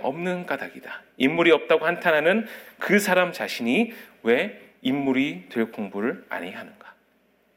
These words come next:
사랑하는 여러분, 하나님께서 찾으신 사람, 어, 하나님께서 찾으신 사람이 없다는 것이 이상한 일입니다.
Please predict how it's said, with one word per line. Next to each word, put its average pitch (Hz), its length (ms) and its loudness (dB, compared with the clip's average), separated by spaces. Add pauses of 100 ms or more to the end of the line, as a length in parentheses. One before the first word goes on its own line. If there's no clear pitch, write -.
(1800)
사랑하는 180 400 4
여러분, 117 580 0 (340)
하나님께서 175 760 2
찾으신 135 540 -4
사람, 120 340 -2 (800)
어, 73 200 -10
하나님께서 196 600 2
찾으신 180 400 -4
사람이 160 600 -2 (420)
없다는 185 540 -4
것이 151 500 -4 (360)
이상한 151 480 -4
일입니다. - 440 -12